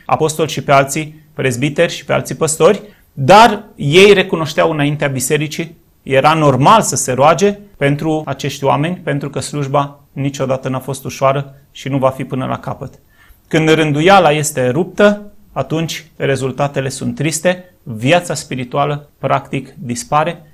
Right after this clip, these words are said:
iar cuvântul este acela adresat bisericii din Sardes: Întărește ce rămâne, care este pe moarte. A mai rămas ceva, bineînțeles, dar este pe moarte. A mai rămas ceva din Evanghelia adevărată, da.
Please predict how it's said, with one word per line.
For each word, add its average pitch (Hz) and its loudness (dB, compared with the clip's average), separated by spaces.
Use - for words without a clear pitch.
iar 131 -2
cuvântul 143 -6
este 160 -4
acela 143 0
adresat 135 -2
bisericii 135 -6
din 123 -4
Sardes: 147 -4
Întărește 139 0
ce 147 -4
rămâne, 165 -2
care 143 -2
este 143 -6
pe 135 -6
moarte. 127 -6
A 214 6
mai 214 6
rămas 220 4
ceva, 120 -4
bineînțeles, 156 -6
dar 127 -4
este 175 -4
pe 143 -10
moarte. 131 -8
A 190 6
mai 202 8
rămas 247 6
ceva 220 4
din 202 2
Evanghelia 185 4
adevărată, 165 2
da. 156 2